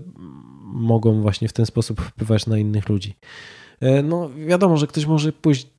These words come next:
dalej, wiesz, czytać książkę Alana Pisa, Mo-, Mowa Ciała, ale no, to już jest dla, dla, dla freaków, nie?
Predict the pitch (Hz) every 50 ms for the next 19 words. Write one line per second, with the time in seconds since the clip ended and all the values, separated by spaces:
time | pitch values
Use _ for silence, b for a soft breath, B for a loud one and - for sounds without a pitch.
0 | _ - - 147 143 139 135 127 127 120 117 117 110 104 98 - - 131 - 123
1 | 113 - _ - - 139 131 123 - - 127 113 113 117 113 113 113 - - 117
2 | - - 113 110 110 113 113 - 127 123 117 117 117 113 - 117 110 110 117 123
3 | 135 139 139 139 143 139 135 151 160 175 180 185 180 170 165 185 180 170 170 175
4 | 175 165 170 165 165 156 160 156 151 147 147 147 143 143 147 147 139 - - 156
5 | 135 131 - 113 107 - - - 117 107 117 127